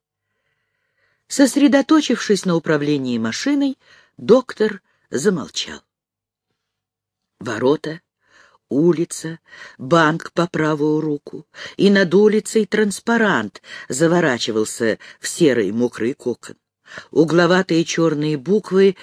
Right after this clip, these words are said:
смещались, но я все-таки прочитал, шевеля губами: «Если нет любви, нет ничего. Братья и сестры, будьте готовы предстать пред Господом нашим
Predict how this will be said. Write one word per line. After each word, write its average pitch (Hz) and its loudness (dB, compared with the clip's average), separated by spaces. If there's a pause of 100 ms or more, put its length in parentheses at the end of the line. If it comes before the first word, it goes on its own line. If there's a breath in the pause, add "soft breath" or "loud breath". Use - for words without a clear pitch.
(100 loud breath)
смещались, 202 -2
но 117 -4
я 120 2
все-таки 139 -4
прочитал, 156 -2 (220 loud breath)
шевеля 131 2
губами: 98 -6 (380 loud breath)
«Если 165 2
нет 175 0
любви, 156 0 (260 loud breath)
нет 160 0
ничего. 196 -2 (540 loud breath)
Братья 160 0
и - -2
сестры, - -4 (240 loud breath)
будьте 220 2
готовы 208 2
предстать 151 -2
пред 135 -6
Господом 123 -2
нашим 104 -6